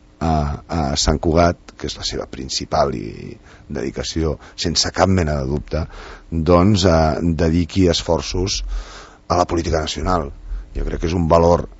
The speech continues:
que Convergència i Unió té, és un valor que,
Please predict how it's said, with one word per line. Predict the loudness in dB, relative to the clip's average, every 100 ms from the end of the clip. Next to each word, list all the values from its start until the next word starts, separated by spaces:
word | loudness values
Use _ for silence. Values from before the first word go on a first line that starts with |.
| -20 -20 _ -4
que | -2 -2 -2
Convergència | -2 0 0 -2 0
i | 0
Unió | 0 0
té, | 2 2 0 -2
és | 0
un | 0
valor | 2 2 2
que, | -2